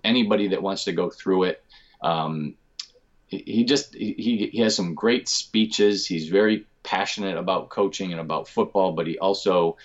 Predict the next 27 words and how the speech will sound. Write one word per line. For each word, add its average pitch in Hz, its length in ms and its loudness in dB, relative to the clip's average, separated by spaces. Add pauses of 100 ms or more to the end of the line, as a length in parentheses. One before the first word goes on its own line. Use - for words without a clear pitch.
(460)
gets - 360 0
that 85 260 -6
the - 80 -10
kids 85 400 0
are 76 160 -4
kids 82 420 -4
and, 76 260 -6 (300)
um, 76 460 -2
and 82 240 -4
talks - 280 0
to 87 60 -2
them 82 140 -2
about 80 280 -2
more 87 220 -2
than 80 160 -8
just 78 200 -6
football. 82 500 0
I, 80 200 -2
I, 92 320 -2 (340)
I 101 100 -2
just 101 180 2
love 98 280 6
listening 95 440 0
to 90 100 -4
his 85 160 -2
speeches, 87 760 -2
um, 76 460 -4